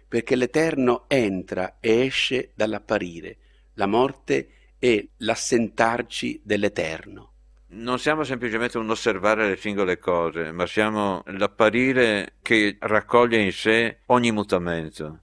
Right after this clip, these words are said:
Speaker 2: E anche quei mutamenti che costituiscono il tempo, e quindi all'interno del nostro essere l'apparire del mondo accade anche la nascita e la morte, quindi noi siamo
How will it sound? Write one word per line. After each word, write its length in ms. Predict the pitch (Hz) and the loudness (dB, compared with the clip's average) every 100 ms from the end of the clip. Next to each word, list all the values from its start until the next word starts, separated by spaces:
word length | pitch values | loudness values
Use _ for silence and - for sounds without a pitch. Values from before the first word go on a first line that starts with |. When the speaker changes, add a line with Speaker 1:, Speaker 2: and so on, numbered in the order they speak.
| _ _ | _ _
Speaker 2:
E 140 | 117 110 | 2 2
anche 420 | 127 143 147 147 | 2 0 2 0
quei 260 | - 113 107 | 2 2 2
mutamenti 1080 | 113 - 110 113 131 139 151 139 120 107 | 0 0 2 2 0 0 0 2 2 0
che 140 | 95 104 | 0 -2
costituiscono 640 | 98 - 95 104 104 101 | -2 -2 -2 -2 0 0
il 120 | 92 | 0
tempo, 540 | - 104 127 139 156 123 | 2 2 2 0 2 4
e 180 | 95 90 | 2 0
quindi 320 | 110 117 113 | 0 2 4
all'interno 1120 | 104 113 113 - 143 156 147 139 113 101 - _ | 4 4 0 4 6 6 4 2 2 0 -4 _
del 260 | 104 107 | 0 2
nostro 400 | 107 117 131 113 | 4 2 2 2
essere 380 | 120 123 117 104 | 2 2 2 4
l'apparire 720 | 98 98 - 110 117 143 123 | 4 2 4 4 4 2 2
del 180 | 98 95 | 2 0
mondo 720 | 92 98 90 82 82 95 - - - - | 0 -2 -2 -4 -4 -4 -6 -16 -16 -6
accade 460 | 107 127 139 127 113 | 0 2 4 4 4
anche 540 | 113 135 147 127 110 | 2 0 0 2 4
la 120 | 104 | 2
nascita 520 | 98 107 120 - 120 104 | 2 2 0 -2 0 2
e 20 | |
la 120 | 92 | 2
morte, 540 | 90 104 101 - 85 | 2 0 0 -2 -6
quindi 480 | - 110 110 104 104 - - - - _ | -4 -4 0 0 0 -8 -20 -20 -20 _
noi 340 | - 117 147 143 | -4 2 4 4
siamo 760 | - 131 131 131 123 120 110 | 2 2 2 2 2 2 0